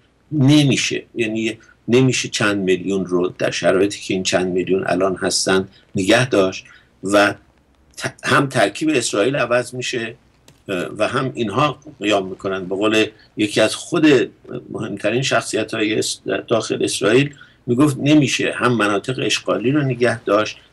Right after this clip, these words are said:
و هم اسرائیل رو دموکراسی، اه، خوند. یکی از این دوتا رو بایستی وا بگذاریم. با شیوهٔ غیر دموکراتیک می‌شه اینها رو نگه داشت،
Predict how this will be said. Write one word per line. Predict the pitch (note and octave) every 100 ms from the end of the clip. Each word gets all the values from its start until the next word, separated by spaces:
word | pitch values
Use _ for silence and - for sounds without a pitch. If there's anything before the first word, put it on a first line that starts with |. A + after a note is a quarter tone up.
| -
و | G2
هم | A2+ C#3
اسرائیل | G2+ - G#2 A#2+
رو | A#2 C3
دموکراسی، | G#2 G2 F#2+ F#2 - G#2+ G2 - _ _ _ -
اه، | -
خوند. | - - F2 - - - - -
یکی | C#3+ D#3+ F3
از | C3+ C#3+
این |
دوتا | C#3 B2+ B2+
رو | C3+
بایستی | A#2+ A2+ A#2+ - B2+ A#2 -
وا | G#2+ A2
بگذاریم. | G2 F#2 - - - _ _ _ _
با | G#2 G#2 - -
شیوهٔ | - A2+ G2+ A2
غیر | - A#2+ G#2
دموکراتیک | G#2 G#2+ G#2+ - A#2+ G3 -
می‌شه | G3 D3+
اینها | G#2+ G2+
رو | F#2
نگه | F#2 F2 F#2 -
داشت، | - -